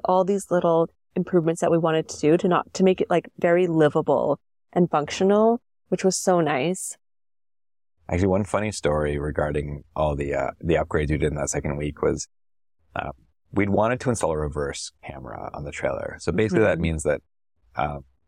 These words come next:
Speaker 2: you install this camera on the very back of the trailer. That means that when you're driving in the truck, you have a display. It's a wireless camera. You have a display that shows you what's happening at the back of your trailer, 'cause obviously your rear view mirror doesn't work. There's a trailer on the way. And, uh,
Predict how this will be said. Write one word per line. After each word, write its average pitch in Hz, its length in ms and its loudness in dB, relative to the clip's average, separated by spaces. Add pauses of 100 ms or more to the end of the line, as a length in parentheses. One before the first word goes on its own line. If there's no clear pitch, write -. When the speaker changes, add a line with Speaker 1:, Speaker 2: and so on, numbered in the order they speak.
Speaker 2:
you 90 100 0
install 82 340 0
this 95 140 -2
camera 73 600 -4 (140)
on 78 140 -2
the 73 80 -4
very 80 180 0
back 80 220 -2
of 76 60 -2
the 76 60 0
trailer. 69 460 -4
That 85 100 0
means 90 120 0
that 85 80 2
when 82 120 0
you're 78 120 -2
driving 80 480 -2
in 78 80 -4
the 73 80 -8
truck, 73 480 -6
you 76 120 -2
have 76 220 -4
a 73 60 -4
display. 80 760 -2 (320)
It's 85 140 -4
a 73 80 0
wireless 80 500 0
camera. - 360 -10
You 82 80 -2
have 80 120 0
a 76 40 -6
display 76 680 -4 (300)
that - 140 -2
shows 73 340 -2
you 78 160 2
what's 73 220 0
happening 73 560 -6 (380)
at - 80 -6
the - 80 -2
back 71 180 -4
of - 40 -6
your 185 100 0
trailer, 104 300 0
'cause 80 140 -6
obviously 73 340 -2
your 71 100 -4
rear 73 140 -6
view - 140 -12
mirror 69 160 -10
doesn't - 200 -12
work. - 140 -8
There's 82 200 0
a - 40 -14
trailer 78 240 0
on 69 80 -8
the - 60 -12
way. 60 200 -6 (960)
And, 78 380 0
uh, 73 300 -4